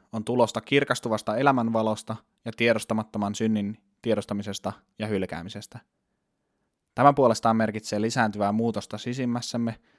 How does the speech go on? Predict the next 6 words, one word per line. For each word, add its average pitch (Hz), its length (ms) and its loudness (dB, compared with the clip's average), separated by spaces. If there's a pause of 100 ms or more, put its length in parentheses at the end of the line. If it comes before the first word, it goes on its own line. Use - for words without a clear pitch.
(400)
eli 113 140 2
kasvavaa 113 580 4
osallisuutta 107 580 0
jumalallisesta 104 760 -2
luonnosta. 98 520 -4 (1300)
Tavoitteemme 117 640 2